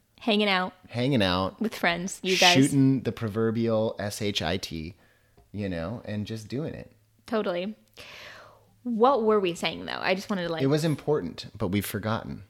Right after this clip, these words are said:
Speaker 1: Purpose and connection.
Speaker 2: Yes.
Speaker 1: Connection. So I just was, you know, I can feel myself wanting to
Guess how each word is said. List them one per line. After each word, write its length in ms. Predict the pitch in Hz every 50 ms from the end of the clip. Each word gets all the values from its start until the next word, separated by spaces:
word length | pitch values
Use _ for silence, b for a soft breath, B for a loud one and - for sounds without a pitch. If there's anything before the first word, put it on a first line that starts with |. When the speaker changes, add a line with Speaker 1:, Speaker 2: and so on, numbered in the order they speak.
| _ _ b b b b b
Speaker 1:
Purpose 240 | - 330 339 359 415
and 80 | 381
connection. 380 | 302 311 254 214 - - 196 104
Speaker 2:
Yes. 240 | 120 120 - - -
Speaker 1:
Connection. 500 | 247 233 214 208 - - 170 - 202 - _ _
So 380 | - - - 285 247 247 233 - - - _ -
I 220 | 233 233 233 240
just 500 | 226 214 254 226 214 226 - - - - - -
was, 760 | 226 202 196 208 196 196 196 190 190 185 185 - - - - b b b b b b b b b _ _ _ _ _ - - _ -
you 120 | 233 233
know, 320 | 220 208 196 190 185 - - - _ -
I 120 | 233 233
can 260 | - - - 294 262
feel 440 | 233 - - - 247 262 262 254 262
myself 500 | 247 254 254 247 - 269 247 254 254 -
wanting 420 | 196 202 208 208 208 208 208 214 214
to 720 | - - - 208 196 190 190 190 190 185 185 185 208 240